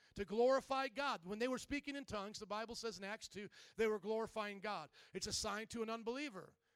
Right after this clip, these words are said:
Pretty much a sign to make them think you're crazy. They think you're drunk, but it's a sign to them you are supernaturally behaving, not naturally. Even if it looks drunk to them, it will get their attention to preach the gospel.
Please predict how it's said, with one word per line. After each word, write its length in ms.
Pretty 200
much 280
a 80
sign 320
to 60
make 180
them 180
think 200
you're 80
crazy. 600
They 80
think 260
you're 100
drunk, 380
but 80
it's 160
a 40
sign 440
to 100
them 300
you 200
are 100
supernaturally 1040
behaving, 640
not 260
naturally. 480
Even 160
if 120
it 80
looks 180
drunk 300
to 80
them, 260
it 80
will 120
get 200
their 140
attention 480
to 80
preach 260
the 80
gospel. 540